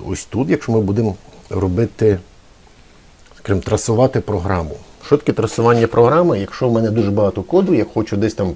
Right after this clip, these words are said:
призупинити його виконання і подивитися в моїх змінних, які значення. Тобто я таким методом буду своєрідно перевіряти, чи логічно, правильно працює програма. Так, по меню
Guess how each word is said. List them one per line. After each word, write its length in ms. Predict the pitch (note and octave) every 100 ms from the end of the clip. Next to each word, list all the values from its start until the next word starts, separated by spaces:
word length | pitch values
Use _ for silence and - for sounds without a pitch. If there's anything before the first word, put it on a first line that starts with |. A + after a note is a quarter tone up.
| -
призупинити 720 | C3+ C#3 D#3 D#3 D#3 E3+ E3
його 240 | D#3+ E3
виконання 540 | D#3+ D#3+ E3 E3 E3 D#3
і 140 | -
подивитися 580 | - G#2+ D3 - - - - - - - -
в 180 | F#2+ G#2+
моїх 320 | C3+ B2+ G2
змінних, 440 | G2 E3 D#3 F#2+
які 200 | F#2 A#2+
значення. 500 | G#2+ G#2+ E2 - - - - - -
Тобто 180 | - B2
я 60 |
таким 240 | C3 B2 G2+
методом 360 | D3 A#2 G#2+
буду 140 | G#2+ G2+
своєрідно 360 | - G#2 A2
перевіряти, 480 | F2+ F#2+ F2+ - -
чи 280 | - F2 F2 -
логічно, 600 | E2 F#2+ A2 A2+ - D2+
правильно 400 | A2 B2 A#2 F#2
працює 340 | E2+ - F#2+
програма. 460 | - E2 D2 D2+ - - - - - - - - - - - - - - - - - - - -
Так, 440 | A#2 D#2 - - - -
по 120 | D#3
меню 400 | D#3+ C#3+ A2